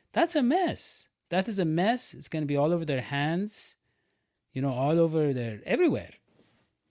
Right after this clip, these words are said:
And they're gonna have to clean up. They're gonna have to do damage control again. They're gonna have to get Josh Allen and the rest of the team on, you know, and, and Stefon Diggs. They're gonna have to that, fix that relationship again.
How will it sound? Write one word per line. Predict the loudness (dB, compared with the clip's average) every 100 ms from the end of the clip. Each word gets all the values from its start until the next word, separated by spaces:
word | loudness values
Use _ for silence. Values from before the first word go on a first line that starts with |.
| _ _
And | -4 0
they're | 0
gonna | 0 -2
have | -2
to | -6
clean | -2 -2 -2
up. | -6 -16 -20 _ 6
They're | 8
gonna | 10 8
have | 4 0
to | -2
do | -2
damage | 0 0 -2 -2
control | -4 -2 -2
again. | -4 -8 -12
They're | -10
gonna | -4 -4
have | -2
to |
get | -4 -2
Josh | -2 -2
Allen | -2 -2 -2 -4
and | -6
the | -6
rest | -8 -8
of | -12
the | -12
team | -6 -4 -4 -6 -12 _ _ _ _ _ _ _ -10
on, | -8 -6
you | -6
know, | -6 -6 -16 _ _ _ _ -10
and, | -8 -6
and |
Stefon | -6 -6 -4 -4 -2
Diggs. | -4 -4
They're | -6
gonna | -6 -6
have | -6 -6
to | -6 -10 -10 -12
that, | -10 -10 _ _ _ _ _ _
fix | -6 -4
that | -2 -2
relationship | -2 -2 -2 -4 -8
again. | -12 -18